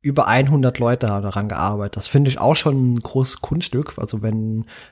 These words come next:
Leute an verschiedenen Komponenten des Spiels arbeiten und das am Ende eben zu einem Gesamtwerk zusammengefügt werden muss.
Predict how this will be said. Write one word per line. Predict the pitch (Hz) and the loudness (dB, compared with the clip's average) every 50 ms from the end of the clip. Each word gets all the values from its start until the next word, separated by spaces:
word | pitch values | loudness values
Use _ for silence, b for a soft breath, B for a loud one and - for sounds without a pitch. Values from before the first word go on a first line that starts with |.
| B - | B -4
Leute | 120 120 127 143 - - | 0 2 2 2 2 0
an | - 117 | 0 0
verschiedenen | 131 - 123 - - - 151 156 160 147 131 127 | 0 -2 -2 -2 0 2 2 4 4 2 2 2
Komponenten | - 131 127 127 135 117 117 123 139 175 175 - 135 113 | 2 0 2 2 2 2 2 2 2 0 0 -4 -4 -4
des | 120 120 | -4 -4
Spiels | - - _ - 120 120 127 127 131 - - | -6 -6 _ -4 0 0 0 0 0 -2 0
arbeiten | 101 110 120 120 120 117 120 117 - - 151 147 151 165 - | 2 2 2 2 2 0 0 -2 -2 -6 -10 -10 -10 -10 -12
und | - 113 123 123 120 120 120 117 | -12 -8 -6 -4 -4 -4 -4 -4
das | 131 127 - | -4 -2 -2
am | - | -4
Ende | - - 131 131 139 131 120 120 | -2 0 0 2 2 2 2 2
eben | 131 131 127 123 | 2 2 2 0
zu | - - 135 | -2 0 0
einem | 127 120 113 | 2 2 2
Gesamtwerk | 117 - 120 123 151 151 - - 131 120 131 - - - | 0 0 2 0 0 0 0 0 2 2 2 0 -2 -4
zusammengefügt | 127 120 131 147 175 160 135 127 127 - - - 127 127 - - - - | -2 2 2 2 2 2 0 0 -2 -2 0 0 0 0 0 -4 -6 -4
werden | 127 117 117 117 117 | -2 -2 -2 -4 -4
muss. | 117 120 135 151 - - | -4 -2 -2 -4 -4 -6